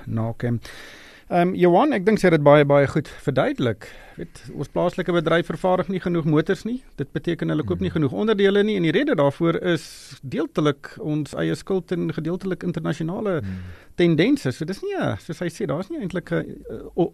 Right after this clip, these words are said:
Speaker 1: een enkele oplossing nie.
Speaker 2: Dit is 'n baie komplekse probleem hierdie ryk, en dit is weer eens nog 'n sektor en nog 'n sektor wat sukkel met werkloosheid, en daar's regulasies,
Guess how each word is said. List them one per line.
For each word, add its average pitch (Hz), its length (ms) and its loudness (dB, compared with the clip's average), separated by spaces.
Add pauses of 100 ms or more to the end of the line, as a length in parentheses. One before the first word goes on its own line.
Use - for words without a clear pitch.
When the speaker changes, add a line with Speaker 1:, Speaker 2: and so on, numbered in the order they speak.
Speaker 1:
een 220 240 2
enkele 196 300 0
oplossing 208 520 -4
nie. - 80 -10 (380)
Speaker 2:
Dit - 140 -2
is 143 140 -6
'n 117 80 0
baie 101 240 6
komplekse 87 960 0 (100)
probleem 90 420 0
hierdie 87 180 2
ryk, 85 380 -2
en 95 140 0
dit 92 120 2
is - 220 -4 (280)
weer 101 160 2
eens 101 260 -2
nog 104 240 2
'n 120 60 2
sektor 95 640 0
en 92 220 -2
nog 92 160 0
'n 110 60 -2
sektor 95 340 -4
wat 85 120 -4
sukkel - 260 -4
met 87 160 -2
werkloosheid, 87 760 0
en 90 320 -4 (460)
daar's 101 220 2
regulasies, 92 800 -2